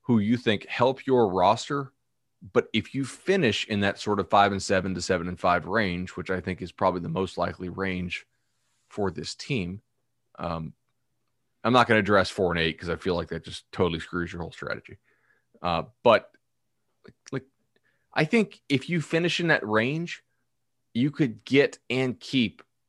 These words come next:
an offensive lineman like Kania Charlton, right? Or like a Doctor Richardson.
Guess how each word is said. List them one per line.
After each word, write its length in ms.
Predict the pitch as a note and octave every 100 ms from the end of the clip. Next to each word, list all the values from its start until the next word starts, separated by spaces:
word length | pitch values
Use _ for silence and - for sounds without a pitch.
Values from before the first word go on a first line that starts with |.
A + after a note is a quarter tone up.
| _ _ _ _ _ -
an 100 | G#2
offensive 400 | G#2 - G#2+ G2
lineman 480 | F#2 G2 G2 F#2+ E2+
like 300 | F#2 F2 _
Kania 340 | G#2 F#2+ F#2
Charlton, 500 | - F#2+ F2 - - _ _ _ _ _ _
right? 260 | F2 F#2+ - _ _ _ _ _ _ G#2
Or 320 | G2+ G2+ -
like 200 | F#2 F2+
a 40 |
Doctor 320 | F#2+ F2+ G2 F#2
Richardson. 420 | F#2+ - -